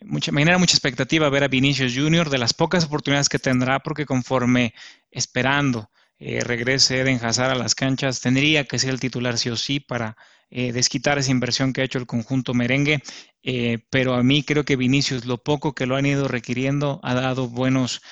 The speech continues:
destellos, así que ojalá Vinicius, eh, tenga esta temporada una mucho mejor que la anterior, donde tenga, eh, más minutos y él se vaya ganando esa continuidad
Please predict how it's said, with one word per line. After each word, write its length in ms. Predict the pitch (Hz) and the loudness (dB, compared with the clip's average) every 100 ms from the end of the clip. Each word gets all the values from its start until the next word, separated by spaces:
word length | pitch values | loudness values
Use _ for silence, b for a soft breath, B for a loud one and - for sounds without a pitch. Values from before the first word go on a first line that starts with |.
| B B 131 | B B -4
destellos, 640 | 131 131 - 151 143 131 | 0 0 2 2 2 0
así 220 | 120 123 | -2 -4
que 180 | 120 131 | -2 -4
ojalá 400 | 117 120 131 139 | -2 -2 0 0
Vinicius, 580 | 135 131 131 143 135 - b b b - | 2 0 0 -2 -6 -8 b b b -18
eh, 160 | - | -14
tenga 360 | - 139 135 135 | -2 0 0 -2
esta 180 | - 139 | -2 -4
temporada 600 | 127 123 123 127 131 - | -4 -2 -2 -2 -2 -2
una 460 | 131 127 117 139 240 _ - | -2 -2 -2 -6 -18 _ -8
mucho 440 | 131 139 196 180 | 0 4 4 4
mejor 320 | 143 123 131 | 0 0 -2
que 100 | 127 | -2
la 60 | 123 | -2
anterior, 420 | 113 113 117 127 | -2 -4 -4 -4
donde 200 | 127 120 | -4 -6
tenga, 360 | - 120 131 117 B B _ - | -2 -2 -2 -4 B B _ -14
eh, 180 | - | -6
más 260 | 135 135 131 | -2 -2 0
minutos 440 | 139 135 127 143 | 2 0 0 -2
y 40 | 143 | -2
él 120 | 139 | -2
se 100 | 135 | 0
vaya 240 | 131 135 | 2 0
ganando 360 | 131 123 123 123 | 0 0 0 0
esa 200 | 123 131 | -2 -4
continuidad 560 | 127 123 120 113 113 | -4 -2 -2 0 -2